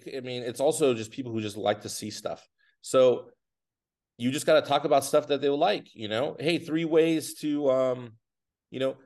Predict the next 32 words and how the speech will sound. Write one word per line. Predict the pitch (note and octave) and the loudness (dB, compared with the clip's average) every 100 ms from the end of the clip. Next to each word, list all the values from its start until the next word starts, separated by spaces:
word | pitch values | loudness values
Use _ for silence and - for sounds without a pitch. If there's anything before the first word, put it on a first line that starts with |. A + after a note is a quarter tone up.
| _ _ _ | _ _ _
maybe | D3 G3 A#3+ | -2 -2 -2
write, | F#3+ F#3+ F#3+ - | 2 2 0 -6
maybe | D#3+ F3+ G#3+ | -8 -8 -2
write | F#3 F3+ | 0 0
down | F3+ F3+ F3 | -2 -2 -4
twenty. | - D3+ D#3 E3+ E3+ | -10 -8 -4 -2 -4
It's | D#3 - | -6 0
very, | G3+ A#3 - | 0 0 -2
I | |
mean, | D3+ D3+ C#3+ G#2+ C3 | -2 -2 -4 -8 -8
write | C#3 F3 F3+ | 0 0 2
down | F#3 F3 - | -2 -2 -8
twenty | - D#3+ F3 | -4 -2 -2
things | E3 D#3 E3 C#3 | -4 -4 -4 -4
that, | B2+ B2+ B2+ - _ _ _ _ _ _ | 2 2 2 -4 _ _ _ _ _ _
um, | A2 A#2+ A2+ A2+ G#2+ G#2+ - _ | -4 -2 0 -2 -6 -12 -20 _
you | A#2+ | -14
think | C3 D#3 C3 | -8 -8 -8
people | C#3+ D3 | -8 -4
would | C#3 | -2
be | C3+ C3 | 0 -2
interested | D3+ D3+ C3 G#2+ F#2 | -4 -8 -8 -6 -4
in, | F2+ F#2 G#2 _ _ - | -4 -6 -14 _ _ -6
you | A2 | 0
know, | A2 B2+ C#3 _ _ _ _ _ | 2 0 -2 _ _ _ _ _
um, | G#2 G#2+ G#2 G2+ G2 F#2+ | 0 2 4 2 0 -2
about | A2 B2 B2 B2 | 0 2 0 0
you, | B2 D3 D#3+ | -2 2 2
about | B2+ B2 A#2+ | 2 0 0
your | A2+ | -4
industry, | A#2+ C3+ C3+ - D3+ D3+ D#3 - | -6 -8 -10 -6 -4 -4 -4 -4
about | A2 A2+ A2 - | 2 4 4 0